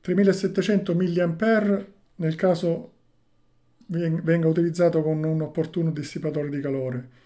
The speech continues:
In aria, invece, senza dissipatore di calore, può essere utilizzato con una corrente massima di duemiladuecento milliampere.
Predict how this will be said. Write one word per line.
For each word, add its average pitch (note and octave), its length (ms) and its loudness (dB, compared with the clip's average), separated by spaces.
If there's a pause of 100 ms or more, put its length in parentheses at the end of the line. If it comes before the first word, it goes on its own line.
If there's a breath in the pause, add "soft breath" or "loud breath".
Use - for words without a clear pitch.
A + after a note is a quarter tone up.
(600 soft breath)
In G3 160 6
aria, D3+ 300 4
invece, D3 360 -2
senza F#3 280 -2
dissipatore D#3+ 540 -2
di E3 100 -2
calore, E3 480 0
può E3+ 160 -4
essere E3+ 280 -2
utilizzato D#3+ 500 -2
con D#3+ 80 -4
una E3 140 -2
corrente E3 360 -2
massima D#3 440 -6
di D3+ 140 -10
duemiladuecento C#3 1080 -6
milliampere. B2+ 640 -6